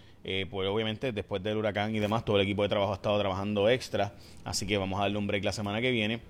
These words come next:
a todo el equipo, incluyendo este resumen de noticias que hacemos, así que si no me ven, pues ya saben. <laughs> Este, eh, así que nada, eh, incluyendo Elizabeth, incluyendo al resto del equipo, si ocurre un evento, pues obviamente haremos una interrupción y haremos el resumen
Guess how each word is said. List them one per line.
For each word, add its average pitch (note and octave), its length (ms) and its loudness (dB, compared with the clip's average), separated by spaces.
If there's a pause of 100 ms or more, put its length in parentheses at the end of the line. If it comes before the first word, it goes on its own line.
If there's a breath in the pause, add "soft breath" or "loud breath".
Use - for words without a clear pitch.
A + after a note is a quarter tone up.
(220)
a - 100 -6
todo B2 200 6
el G#2 60 4
equipo, F#2+ 240 -2
incluyendo F#2+ 420 -2
este G2+ 200 -4
resumen A2+ 400 -2
de A2+ 60 0
noticias G#2+ 380 -2
que C3 100 -2
hacemos, B2 340 0 (320 loud breath)
así G#2 240 -2
que G#2+ 80 2
si G2 160 -2
no G2+ 140 -2
me G#2+ 100 0
ven, G#2+ 340 -2
pues G#2 140 -4
ya F#2 120 0
saben. E2+ 420 0
<laughs> - 100 -16
Este, - 300 -2 (580 loud breath)
eh, G2+ 460 4 (100)
así - 180 -6
que A#2 140 4
nada, G#2 400 4
eh, F#2+ 100 -2
incluyendo F#2 420 0
Elizabeth, B2+ 400 2
incluyendo F2+ 280 -4
al F#2 60 -4
resto G#2+ 160 -4
del A2 100 0
equipo, B2 240 -2
si - 100 -4
ocurre G2+ 420 0
un G2+ 120 -2
evento, F#2 340 -2
pues G#2+ 140 0
obviamente F2+ 380 -2
haremos F#2 240 -2
una F#2+ 100 -4
interrupción G#2+ 460 -6
y D3+ 40 -4
haremos F2+ 260 -4
el F#2 60 -6
resumen F#2+ 380 -4